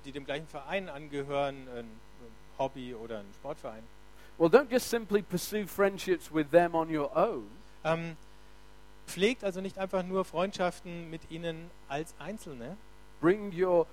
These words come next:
Speaker 2: your, your, your brothers and sisters into that relationship.
Speaker 1: Bringt eure Brüder und Schwestern mit in diese Beziehungen.
Speaker 2: So we have a young man who's a teacher.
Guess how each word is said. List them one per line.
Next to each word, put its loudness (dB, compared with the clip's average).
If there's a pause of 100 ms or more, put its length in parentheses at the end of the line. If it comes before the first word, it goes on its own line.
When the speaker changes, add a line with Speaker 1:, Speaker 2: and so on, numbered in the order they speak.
(100)
Speaker 2:
your, 6
your, -2
your 0 (100)
brothers 6
and -6
sisters 0
into 0
that 2
relationship. -4 (200)
Speaker 1:
Bringt -6 (160)
eure -2 (160)
Brüder -4
und -12
Schwestern -6
mit -4 (140)
in -10
diese -10
Beziehungen. -16 (420)
Speaker 2:
So 6
we 10
have 6
a 10
young 10
man 2
who's 0
a 0
teacher. -2